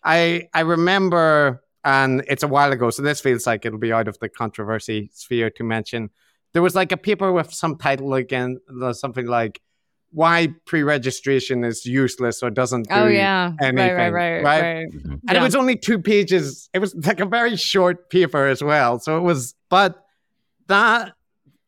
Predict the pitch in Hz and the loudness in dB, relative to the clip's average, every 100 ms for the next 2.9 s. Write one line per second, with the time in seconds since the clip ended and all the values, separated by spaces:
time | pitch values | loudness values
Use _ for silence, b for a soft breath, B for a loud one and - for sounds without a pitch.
0 | _ 160 208 233 240 _ - 208 165 139 | _ -4 2 2 0 _ 0 0 2 0
1 | 143 139 139 180 175 156 135 131 _ 165 | 0 -2 0 0 0 -2 0 -2 _ -2
2 | 156 - 170 160 - 147 139 127 123 | -2 0 0 0 -4 -2 2 2 2